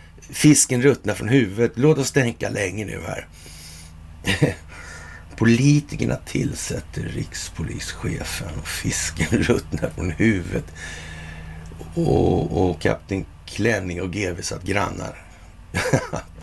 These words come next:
Polishögskolan eller polisskolan. Ja, ja. Mm.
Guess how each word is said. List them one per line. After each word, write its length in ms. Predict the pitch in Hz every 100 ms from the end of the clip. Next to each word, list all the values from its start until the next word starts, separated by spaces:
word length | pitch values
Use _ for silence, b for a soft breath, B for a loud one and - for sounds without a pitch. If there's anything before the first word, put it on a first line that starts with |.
| -
Polishögskolan 1000 | - 98 85 - - - - - - -
eller 100 | -
polisskolan. 720 | - - 82 - - - - 80 B B B B B B B -
Ja, 220 | 98 135
ja. 220 | - - 123 B B B B - - - - - -
Mm. 240 | 92 78